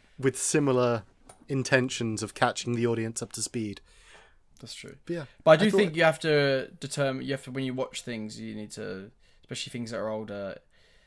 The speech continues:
Speaker 2: they need to be sort of thought of or watched with the context of the
Speaker 1: Hmm.
Speaker 2: time.
Speaker 1: Yes.
Speaker 2: Um, I always find it weird when people are like, "Oh, it's not as good as, like, movies now." It's like, but, like, you wouldn't have what you have now. Like,
Speaker 1: Hmm.
Speaker 2: that's what amazes me, is that you watch that and you're like,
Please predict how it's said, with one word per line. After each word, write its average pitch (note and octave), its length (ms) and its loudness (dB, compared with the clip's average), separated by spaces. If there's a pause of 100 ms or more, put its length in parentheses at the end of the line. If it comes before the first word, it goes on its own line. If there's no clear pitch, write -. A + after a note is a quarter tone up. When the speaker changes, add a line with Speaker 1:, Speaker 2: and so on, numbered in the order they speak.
(200)
Speaker 2:
they A2+ 120 -8
need A2 240 -6
to A2 80 -10
be G2 800 -10 (240)
sort - 420 -10
of - 120 -20 (800)
thought C3+ 440 -2
of A#2 100 -6
or A#2 120 -4
watched - 440 -6
with A#2 140 -6
the B2 60 -10
context - 520 -8
of G#2+ 80 -12
the G#2+ 80 -10
Speaker 1:
Hmm. - 40 -14 (100)
Speaker 2:
time. A2 360 -6 (340)
Speaker 1:
Yes. C3 300 -2
Speaker 2:
Um, G#2 460 -2
I C3+ 120 2
always C#3+ 160 4
find D3 140 4
it C3 60 0
weird C3 160 2
when A#2+ 60 -10
people A#2 180 -10
are A#2 40 -4
like, G#2+ 260 -4 (260)
"Oh, A#2+ 60 -2
it's A#2+ 120 0
not D#3 100 0
as A#2+ 100 -4
good C3+ 120 0
as, A#2+ 100 -2
like, A#2+ 140 2
movies A#2 320 -4
now." B2+ 100 -2
It's A#2 100 -6
like, A2+ 120 -8
but, G#2+ 120 -12
like, A2+ 200 -8
you A#2 120 -12
wouldn't C3 200 -10 (120)
have A2 260 -8
what C#2 80 -14
you G#2 60 -10
have G2+ 160 -12
now. G2 480 -12
Like, - 320 -16
Speaker 1:
Hmm. C#3+ 180 0
Speaker 2:
that's B2 180 -2
what G#2 100 -4
amazes B2 380 -2
me, A2 100 -6
is G2+ 60 -12
that F2+ 100 -12
you F#2+ 100 -10
watch A2 240 -8
that A2 220 -4
and - 80 -12
you're F#2 100 -12
like, F2+ 240 -10